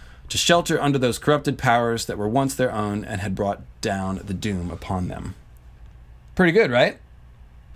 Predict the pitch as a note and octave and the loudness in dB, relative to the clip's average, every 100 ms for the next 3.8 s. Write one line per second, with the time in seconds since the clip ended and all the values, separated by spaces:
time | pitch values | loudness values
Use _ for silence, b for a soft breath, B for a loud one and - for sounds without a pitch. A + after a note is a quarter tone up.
0 | b b - F3 G3 F3+ D#3+ - B2+ G2+ | b b 0 2 4 4 2 2 2 2
1 | - - - B2 C#3+ F3+ F#3+ E3+ D#3 D#3 | -8 -18 -8 0 4 6 4 4 4 4
2 | C#3+ C3+ C3 C3+ B2+ B2 B B B - | 4 4 2 2 2 0 B B B -2
3 | F3 F#3+ D#3+ D#3+ - F3 D3+ A#2+ | 0 2 4 4 4 2 2 2